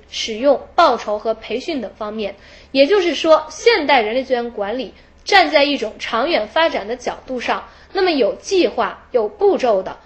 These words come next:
来对人员配置、人员使用、人员报酬、人员培训等方面呢进行规划和管理，并且呢，现代的人力资源管理更多的考虑的是如何满足人力资源开发的需要与要求，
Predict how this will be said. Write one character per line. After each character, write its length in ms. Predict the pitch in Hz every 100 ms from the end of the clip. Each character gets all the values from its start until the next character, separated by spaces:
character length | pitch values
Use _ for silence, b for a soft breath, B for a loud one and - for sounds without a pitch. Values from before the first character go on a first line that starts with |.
| b
来 180 | - 254
对 100 | 294
人 160 | 247 269
员 180 | 269 285
配 280 | - 330
置、 180 | 208 202
人 160 | - 262
员 160 | 302 330
使 220 | - 370
用、 240 | 233 214 -
人 120 | 262
员 180 | 302 311
报 280 | 381 311 208
酬、 260 | - 196
人 120 | 240 285
员 180 | 311
培 280 | 302 - 208
训 220 | 277 359
等 140 | 226 -
方 200 | 233 226
面 180 | 226 190
呢 100 | - B -
进 160 | 285
行 160 | 247 254
规 200 | 302 302
划 200 | 294 220
和 160 | 214
管 260 | 208 185 202
理， 180 | 208 - B B B -
并 200 | 427 370
且 220 | 247 180
呢， 240 | 214 226 - -
现 300 | - 427 392
代 140 | 330
的 100 | 262
人 140 | 208 226
力 100 | 277
资 100 | 247
源 140 | 233
管 220 | 233 202
理 120 | 226 -
更 220 | - 370 320
多 160 | 370
的 120 | 359
考 320 | 294 - 180 -
虑 160 | 254
的 160 | 202 185 -
是 220 | - 349 262
如 160 | 311
何 200 | 392 254
满 320 | 285 220 196
足 220 | - 214 233
人 160 | 226
力 80 | 302
资 120 | 285
源 160 | 285 262
开 220 | - 302
发 200 | 302 294
的 120 | 240
需 220 | - - 262
要 180 | 240
与 80 | 190 190
要 200 | 220 240
求， 300 | 233 196